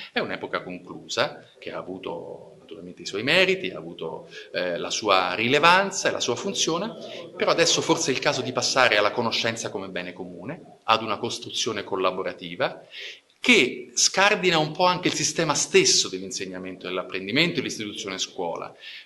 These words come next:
perché rompe le barriere di spazio e di tempo. Si può imparare sempre, si può imparare dovunque, non solamente in una certa ora di lezione o in un certo luogo che è l'aula scolastica.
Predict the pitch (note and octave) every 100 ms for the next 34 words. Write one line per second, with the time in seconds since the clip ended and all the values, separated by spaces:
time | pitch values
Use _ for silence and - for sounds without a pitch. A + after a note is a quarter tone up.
0 | _ C#3+ C#3 - F#3+ D#3 - C3+ D#3+ G3
1 | G3+ G3 G#3 E3+ B2+ B2+ B2 C3 B2 G#2
2 | - - A#2+ - A2+ A2 A2 D3 G2 F2
3 | - E2+ - - A#2+ A2 G#2+ A2 G#2 G#2
4 | G2 - D#3+ D3+ G2 F2 F#2+ - G2+ G2
5 | F#2+ G2 G2 G2 G2+ C#3 E3 G2 F2+ F#2+
6 | G#2+ - F#2+ G#2 G#2 G2 F#2+ F#2 - G#2+
7 | - G2 - - C3 B2+ G2 F#2 F#2 -
8 | - C#3+ F#3 A3 A3+ - - - C#3 C#3
9 | C3+ C3 B2+ A#2 - B2+ B2 A2+ A#2+ -
10 | G#2 F#2+ F#2+ F#2 F2 - E2+ E2+ - -
11 | E2+ -